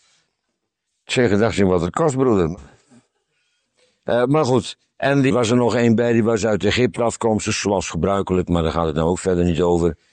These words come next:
En die Salomo bracht tot afgoderij en dat soort dingen meer. En in die dagen dat hij de Heer uit het oog verloren had, zal ik maar zeggen, zou hij dit geschreven hebben.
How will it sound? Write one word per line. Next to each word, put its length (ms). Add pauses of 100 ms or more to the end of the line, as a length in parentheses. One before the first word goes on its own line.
(180)
En 220
die 140
Salomo 600
bracht 360
tot 180
afgoderij 960 (320)
en 300
dat 180
soort 200
dingen 280
meer. 380 (200)
En 220
in 200
die 220
dagen 560
dat 240
hij 440 (260)
de 160
Heer 340
uit 200
het 120
oog 240
verloren 640
had, 240
zal 280
ik 80
maar 160
zeggen, 340
zou 360
hij 240
dit 240
geschreven 720
hebben. 340